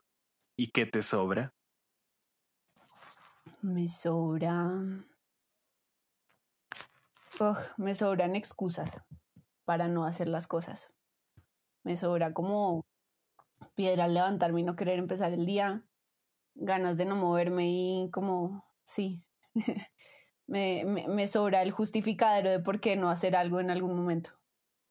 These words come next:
Speaker 1: Ok.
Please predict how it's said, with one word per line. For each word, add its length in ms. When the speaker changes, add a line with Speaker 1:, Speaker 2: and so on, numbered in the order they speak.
Speaker 1:
Ok. 300